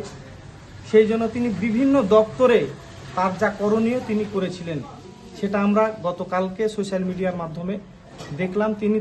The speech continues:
তথ্য প্রমাণের সঙ্গে তিনি বলেছেন এবং দেখিয়েছেন তিনি কতটা কাজ এই রাস্তার জন্য করেছেন। আমরাও কাবিলপুর অঞ্চলের দলের তরফ থেকে আমরাও খোঁজখবর নিতাম,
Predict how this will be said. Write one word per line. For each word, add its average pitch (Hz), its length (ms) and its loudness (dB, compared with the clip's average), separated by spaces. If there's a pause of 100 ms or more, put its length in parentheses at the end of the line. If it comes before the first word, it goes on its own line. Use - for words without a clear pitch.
তথ্য 202 300 -4
প্রমাণের 208 400 0
সঙ্গে 202 440 -2 (340)
তিনি 190 260 0 (1120)
বলেছেন 196 560 4
এবং 170 240 -4
দেখিয়েছেন 214 520 -2
তিনি 202 260 -2
কতটা 180 320 -6
কাজ 175 220 -8 (140)
এই 160 100 -8
রাস্তার 160 360 -8
জন্য 170 300 -10 (320)
করেছেন। 165 420 -8 (880)
আমরাও 226 580 2 (360)
কাবিলপুর 202 360 0
অঞ্চলের 214 460 2
দলের 202 260 2
তরফ 208 360 0
থেকে 208 200 -2
আমরাও 202 500 0 (960)
খোঁজখবর 196 460 2
নিতাম, 190 480 0